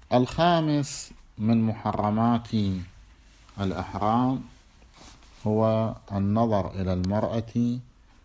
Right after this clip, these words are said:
وملاعبتها، فهذه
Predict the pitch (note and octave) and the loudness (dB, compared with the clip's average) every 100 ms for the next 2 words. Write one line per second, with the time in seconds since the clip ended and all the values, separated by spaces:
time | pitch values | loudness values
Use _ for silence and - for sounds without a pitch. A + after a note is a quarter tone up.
0 | - - - F#2 G2+ G#2 A2 A2 G2 G2 | -20 -20 -8 -2 0 0 -2 -4 -4 0
1 | G#2 G#2 F2+ F#2 F#2 F2+ E2 E2+ E2+ E2+ | 0 0 -2 -2 -2 -4 -6 -6 -6 -10
2 | - - - - - - - - - _ | -14 -20 -20 -20 -20 -20 -20 -20 -20 _
3 | - G2+ G2+ G#2 G2 A#2 A2+ G2 F2+ F2+ | -2 0 2 0 0 2 2 0 -2 -4